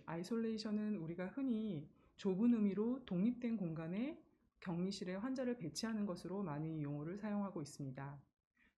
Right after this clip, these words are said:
격리는 사실 넓은 의미에서는 감염의 전파를 예방하는 모든 방법입니다.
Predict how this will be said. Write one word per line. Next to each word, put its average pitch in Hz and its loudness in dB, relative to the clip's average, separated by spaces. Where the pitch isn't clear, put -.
격리는 196 0
사실 247 -2
넓은 165 2
의미에서는 190 0
감염의 220 0
전파를 180 -4
예방하는 165 -2
모든 175 2
방법입니다. 143 -2